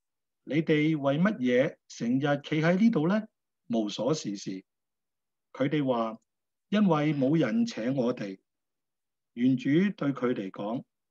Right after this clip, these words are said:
「你哋都去葡萄園啦。」傍晚，葡萄園嘅主人對工頭話：「將工人叫嚟，俾佢哋工錢，從最後嚟嘅人開始，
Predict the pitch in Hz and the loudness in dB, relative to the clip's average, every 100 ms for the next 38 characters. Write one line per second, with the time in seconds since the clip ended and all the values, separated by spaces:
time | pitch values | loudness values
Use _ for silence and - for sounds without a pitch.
0 | _ _ _ _ 110 135 143 143 190 190 | _ _ _ _ -2 0 2 0 0 2
1 | 160 156 160 117 113 117 110 117 165 208 | 4 4 2 -2 -2 -2 0 0 0 -2
2 | - _ _ _ _ _ _ _ _ _ | -6 _ _ _ _ _ _ _ _ _
3 | - 117 117 117 127 156 _ _ _ _ | -4 0 2 2 0 -2 _ _ _ _
4 | - 147 160 147 143 139 175 185 - 156 | 0 4 4 4 2 2 2 0 2 0
5 | 208 123 98 - _ 143 135 185 175 - | 2 0 -4 -12 _ -2 2 2 2 0
6 | 113 139 - 95 _ _ _ _ _ _ | -4 -4 -6 -8 _ _ _ _ _ _
7 | _ _ _ 180 190 185 202 190 135 120 | _ _ _ 4 4 4 2 4 4 4
8 | 127 160 147 110 90 - _ _ _ _ | 2 4 4 2 -4 -16 _ _ _ _
9 | - 147 196 151 160 127 123 180 180 170 | 0 2 4 2 2 2 2 2 2 2
10 | - 90 _ _ _ _ _ _ _ - | -6 -10 _ _ _ _ _ _ _ -6
11 | 135 139 151 202 170 156 160 120 117 147 | 0 2 2 2 4 4 4 2 0 2
12 | 175 113 104 170 190 175 - 143 180 | 2 2 0 2 2 2 2 2 2